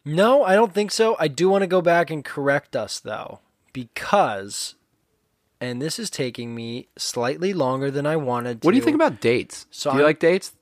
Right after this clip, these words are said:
Speaker 1: the
Speaker 2: Like the fruit?
Speaker 1: the fruit?
Speaker 2: The, like,
Speaker 1: The
Speaker 2: pitted seed fruit?
Speaker 1: Yeah, I love dates. Do you not?
Speaker 2: No, they're great. I just
Speaker 1: Oh,
Speaker 2: asking
Speaker 1: good.
Speaker 2: you a question. Fucking
Speaker 1: Well, you,
Speaker 2: never gonna
Speaker 1: I
Speaker 2: do
Speaker 1: mean,
Speaker 2: that
Speaker 1: sometimes
Speaker 2: again.
Speaker 1: you ask me loaded questions.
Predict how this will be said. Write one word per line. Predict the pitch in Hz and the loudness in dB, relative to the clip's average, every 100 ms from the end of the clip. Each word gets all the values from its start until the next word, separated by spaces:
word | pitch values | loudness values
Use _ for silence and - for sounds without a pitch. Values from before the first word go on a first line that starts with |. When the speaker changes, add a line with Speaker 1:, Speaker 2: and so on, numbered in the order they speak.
| _ - | _ -10
Speaker 1:
the | 143 151 | -2 -2
Speaker 2:
Like | 147 | -2
the | 139 | -6
fruit? | - 151 170 _ - | -2 -2 -2 _ -12
Speaker 1:
the | 131 | -12
fruit? | - 143 180 302 | -4 0 2 4
Speaker 2:
The, | 135 | 4
like, | 123 110 _ _ 143 | 4 2 _ _ -2
Speaker 1:
The | 147 143 131 | 4 4 2
Speaker 2:
pitted | 139 139 120 | 0 0 0
seed | - 131 131 135 - | -4 -4 -4 -6 -10
fruit? | - 147 - _ _ _ _ _ _ _ _ _ _ - | -8 -8 -8 _ _ _ _ _ _ _ _ _ _ -12
Speaker 1:
Yeah, | 214 135 | -10 -8
I | |
love | 104 151 170 | -4 -4 -4
dates. | 107 82 - | -8 -12 -14
Do | - | -8
you | 123 | -6
not? | 165 110 135 277 _ - | -6 -4 -4 -4 _ 0
Speaker 2:
No, | 196 | 2
they're | 110 | 2
great. | 90 123 131 - | 2 2 2 -2
I | 113 | -14
just | - - | -10 0
Speaker 1:
Oh, | 208 135 | 2 4
Speaker 2:
asking | 117 - 180 | 0 0 0
Speaker 1:
good. | - | 0
Speaker 2:
you | |
a | 101 | -2
question. | 113 131 - 110 139 - | -6 -8 -12 -20 -20 -18
Fucking | 107 - 107 107 123 - _ | -16 -14 -14 -16 -18 -20 _
Speaker 1:
Well, | 220 | -6
you, | 214 185 | -2 0
Speaker 2:
never | 104 107 107 | 0 0 0
gonna | 107 | -2
Speaker 1:
I | 104 | -2
Speaker 2:
do | |
Speaker 1:
mean, | 101 | 0
Speaker 2:
that | 117 131 | 2 0
Speaker 1:
sometimes | 240 294 220 | 0 -4 0
Speaker 2:
again. | 202 | 4
Speaker 1:
you | |
ask | 185 180 | 4 2
me | 175 | -4
loaded | 139 139 151 135 | -2 0 0 -4
questions. | 120 139 135 - - | -6 -4 -4 -10 -18